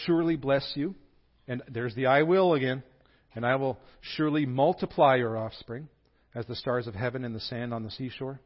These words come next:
And your offspring shall possess the gate of his enemies, and in your offspring shall all the nations of the earth be blessed, because you have obeyed my voice." God has now extended this blessing into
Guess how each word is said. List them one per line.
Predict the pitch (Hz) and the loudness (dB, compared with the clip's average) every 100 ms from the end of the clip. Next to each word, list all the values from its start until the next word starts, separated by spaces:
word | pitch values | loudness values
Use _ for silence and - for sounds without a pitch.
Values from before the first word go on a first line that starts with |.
| _ _ _ _ 123 | _ _ _ _ -8
And | |
your | 127 131 | -2 0
offspring | 151 - 143 | 0 -4 -6
shall | - 131 | 0 -2
possess | - 110 131 - | 0 -2 -4 -4
the | 110 | -6
gate | 117 127 | -4 -4
of | 107 | -4
his | 110 | -8
enemies, | 123 131 131 117 | -6 -6 -6 -6
and | 120 | -6
in | |
your | 123 117 | -4 -4
offspring | 127 - 127 120 | -6 -8 -10 -10
shall | - 107 - | -6 -8 -8
all | - 120 131 139 139 139 135 | -4 0 4 4 4 0 -2
the | 139 | -4
nations | 127 120 - 127 123 117 - - - _ | -2 -4 -4 -10 -10 -10 -14 -16 -20 _
of | 107 90 | -14 -12
the | 113 120 | -12 -8
earth | 120 95 - | -8 -10 -14
be | 156 | -12
blessed, | 139 117 113 - - - _ _ _ _ _ | -6 -6 -6 -10 -18 -20 _ _ _ _ _
because | 107 120 107 | -10 -8 -6
you | 120 | -6
have | 117 123 | -6 -6
obeyed | 123 110 107 107 - _ _ - _ _ _ _ _ | -6 -6 -6 -8 -12 _ _ -20 _ _ _ _ _
my | 104 104 | -10 -10
voice." | 90 110 107 92 - - - _ _ | -8 -8 -8 -10 -14 -16 -18 _ _
God | - 127 127 | -4 -2 -2
has | 123 | -4
now | 131 127 | -2 -2
extended | - - - 147 156 151 | -4 -12 -6 -4 -2 -2
this | 147 127 - - _ | -4 -6 -10 -18 _
blessing | 110 135 123 135 120 | -2 -2 -2 -8 -8
into | 117 117 120 | -8 -8 -10